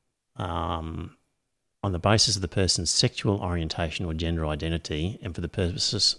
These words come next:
of changing or suppressing their sexual orientation or gender identity, or inducing the person to change or suppress. Um, eh, so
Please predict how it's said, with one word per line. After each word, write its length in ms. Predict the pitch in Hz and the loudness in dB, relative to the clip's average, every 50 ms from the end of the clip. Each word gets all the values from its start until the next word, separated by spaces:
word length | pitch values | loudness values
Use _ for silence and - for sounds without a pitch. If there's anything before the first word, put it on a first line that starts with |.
| - - | -4 -6
of 320 | 101 90 82 80 - - - | -4 -4 -4 -6 -8 -8 -4
changing 540 | - - - 104 98 104 110 107 107 110 107 | -4 0 2 4 6 8 8 8 8 6 6
or 60 | 104 | 4
suppressing 720 | 98 - 107 - - - 127 139 - - 180 175 185 175 - | 4 2 0 -2 2 4 6 6 6 6 6 6 4 4 2
their 100 | 135 123 | 2 2
sexual 400 | - - 139 - - - 135 123 | 4 4 2 0 0 0 0 2
orientation 680 | 123 123 127 120 123 113 - - 131 143 131 - - 131 | 4 2 2 2 2 0 0 0 0 0 0 0 0 0
or 60 | 120 | 0
gender 280 | 110 120 113 113 107 107 | 2 2 2 2 2 2
identity, 500 | 107 101 107 117 127 139 170 180 156 - - - _ _ _ _ _ _ _ _ _ _ _ _ _ _ - | 2 2 2 2 2 2 2 2 0 -2 -6 -20 _ _ _ _ _ _ _ _ _ _ _ _ _ _ -6
or 100 | 107 90 | -4 -2
inducing 500 | 85 80 80 107 101 107 107 - 120 110 | -2 -2 2 4 6 6 6 6 4 4
the 80 | 98 92 | 0 0
person 340 | - 110 104 95 - - 98 | 2 2 2 2 0 -2 -4
to 80 | 98 | -4
change 380 | 92 - - 101 98 101 98 98 | -4 0 0 2 2 2 2 0
or 40 | 95 | -2
suppress. 640 | - - - - - 113 127 135 - - - - - _ _ _ - - - - _ _ _ _ _ _ _ _ - | -2 -4 -8 -6 -2 0 0 2 2 2 2 0 -2 _ _ _ -16 -16 -16 -16 _ _ _ _ _ _ _ _ -4
Um, 540 | 107 95 90 87 85 85 82 85 85 85 - - _ _ _ _ _ _ _ _ _ _ _ _ _ _ _ _ _ _ _ _ _ _ _ _ _ _ _ _ _ _ - | -2 -2 0 0 0 0 2 0 -2 -2 -6 -10 _ _ _ _ _ _ _ _ _ _ _ _ _ _ _ _ _ _ _ _ _ _ _ _ _ _ _ _ _ _ -18
eh, 400 | - 87 82 80 87 85 82 82 69 _ _ _ _ _ _ _ _ _ _ _ _ _ _ _ _ _ _ _ _ _ _ _ _ _ - | -16 -14 -14 -14 -16 -18 -18 -20 -20 _ _ _ _ _ _ _ _ _ _ _ _ _ _ _ _ _ _ _ _ _ _ _ _ _ 0
so 160 | - - 147 | 2 4 4